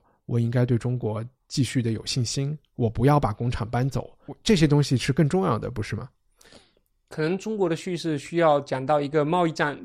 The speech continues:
Speaker 2: 都不是，呃，一个大家最佳的选择，而且一个更，更繁荣富强的中国是一个国际，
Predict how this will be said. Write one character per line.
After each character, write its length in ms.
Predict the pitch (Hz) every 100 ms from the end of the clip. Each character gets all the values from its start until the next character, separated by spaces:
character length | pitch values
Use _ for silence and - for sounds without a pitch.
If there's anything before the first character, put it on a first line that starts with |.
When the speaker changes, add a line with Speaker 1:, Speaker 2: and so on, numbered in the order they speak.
| -
Speaker 2:
都 100 | 156
不 240 | 131 147
是， 400 | 160 202 165 139 _
呃， 460 | 156 143 135 135 139
一 80 | -
个 180 | 202 147 131 _ - -
大 120 | 156
家 120 | 143
最 180 | 143 170
佳 180 | 135 151
的 80 | 147
选 240 | - 123
择， 240 | 123 123 131 _ _ _
而 100 | 156
且 180 | - 160
一 60 |
个 220 | 160 185 165
更， 480 | 220 190 160 147 - - -
更 180 | 202 151
繁 160 | 151
荣 160 | 180 175
富 160 | 214
强 180 | 185 139
的 60 | 139
中 220 | 160 156
国 240 | 147 135
是 180 | 143 160
一 80 | 147
个 220 | 147 135
国 240 | 131 139 143
际， 400 | 175 147 156